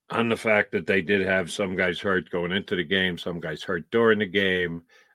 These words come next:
uh, other than, uh, Brown, uh, being, Sidney Brown being done for the year. And it wasn't official, right? They didn't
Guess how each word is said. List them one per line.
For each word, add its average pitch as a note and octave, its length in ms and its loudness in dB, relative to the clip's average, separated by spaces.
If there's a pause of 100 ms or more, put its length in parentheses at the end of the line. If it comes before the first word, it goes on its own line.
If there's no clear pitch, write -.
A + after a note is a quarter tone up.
uh, D#2+ 300 -8
other G2 320 0
than, F2 500 0 (140)
uh, D#2+ 400 -10
Brown, F2+ 680 -2 (180)
uh, D#2+ 220 -14 (100)
being, E2+ 540 -4
Sidney F#2+ 320 -6
Brown F2+ 400 -4
being F2 340 -4
done E2+ 460 -6 (120)
for - 120 -14
the E2 80 -8
year. E2+ 380 -2
And E2+ 180 -6 (360)
it C#3 40 0
wasn't D#3 320 8
official, A2 420 4
right? G#2+ 240 2
They A2 140 4
didn't G2+ 340 0